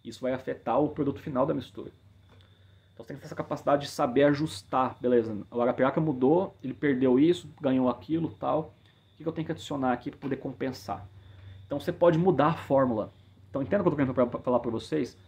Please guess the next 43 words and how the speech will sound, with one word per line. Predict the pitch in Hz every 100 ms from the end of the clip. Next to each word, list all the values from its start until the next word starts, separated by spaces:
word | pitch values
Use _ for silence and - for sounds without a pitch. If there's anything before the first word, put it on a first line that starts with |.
| - - -
A | 120
fórmula | - 254 202 160
em | 143
si | - 165
é |
importante, | 160 175 170 139 127 - - - _ _ _
mas | 120 131 127
o | 156
bom | 135 196
blender | 175 139 175 143
sabe | - 139 147
ajustar, | 131 156 - - 143 135 - - _
fazer | 123 113 127
o, | 127
a, | 123 113 101
a | 117
afinação | 104 - 185 175 - - 143
dessa | 135 123 120
fórmula, | - 143 127 110 - _ _ _ _ _ -
porque | 127 147
o |
inte-, | 147 147 156
o | 147
interessante | 151 165 156 147 160 165 165
não | 170
é |
a | 170
fórmula, | - 120 110 104 104
o |
interessante | 120 -
é | 147
o |
final. | - 208 160 107 - _ - - _ _ _ _ _ -
Entendeu? | 127 214 - _ _ _ -
É |
o | 120
gosto | 120 170 180
final. | - 160 104 - _ _ _ - _ _
Então | 165
por | - 180
isso, | 208 - -
primeiro | 180 170 190
passo, | 180 160 - -